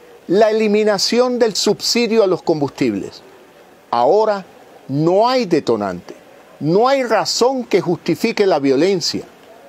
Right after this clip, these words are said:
Nadie ha pensado privatizar ningún sector estratégico, tampoco ningún servicio público.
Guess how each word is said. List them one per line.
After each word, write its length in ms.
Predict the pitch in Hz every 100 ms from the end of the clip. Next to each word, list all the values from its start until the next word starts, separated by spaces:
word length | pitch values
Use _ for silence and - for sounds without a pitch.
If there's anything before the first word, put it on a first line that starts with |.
| - - -
Nadie 440 | 160 220 269 262 254
ha 100 | 233
pensado 580 | 196 185 247 240 240 220
privatizar 800 | 196 185 175 175 165 226 233 220 - - -
ningún 480 | 185 226 220 254 240
sector 420 | 233 220 254 247
estratégico, 880 | 220 - 190 180 254 214 147 101 87 - - - - - -
tampoco 640 | 196 190 - 247 240 214 - -
ningún 500 | 180 226 220 240 240
servicio 640 | - 196 180 202 - 185
público. 580 | - 143 104 95 -